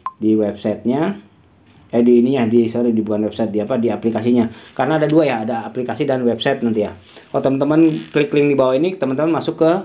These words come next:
aplikasinya dulu nih, yang ini. Ya, yang ini. Ya, nanti akan diarahkan juga ke websitenya yang resmi, teman-teman ya. Nah, nanti yang tadi itu, ini di inbox ini, ya, di important ini,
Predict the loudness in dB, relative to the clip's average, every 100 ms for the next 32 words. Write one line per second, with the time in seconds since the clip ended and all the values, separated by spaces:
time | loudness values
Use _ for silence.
0 | -8 -8 -4 -2 -2 -2 2 2 2 0
1 | -4 -4 -2 0 -2 -4 -8 _ _ _
2 | -8 -4 -4 -6 -6 0 4 2 0 -10
3 | _ _ _ 0 2 2 4 4 2 -4
4 | -6 -4 0 0 0 0 0 0 0 -2
5 | -2 -4 -2 -2 0 0 -2 0 0 0
6 | -2 -2 -2 -4 -8 _ _ -20 -20 -6
7 | -2 0 2 4 4 0 -2 -2 0 0
8 | 0 0 -2 -2 0 2 4 4 2 0
9 | 0 2 2 0 -8 _ -20 -20 _ _
10 | -2 0 0 -6 -4 0 0 0 0 0
11 | 0 2 2 2 0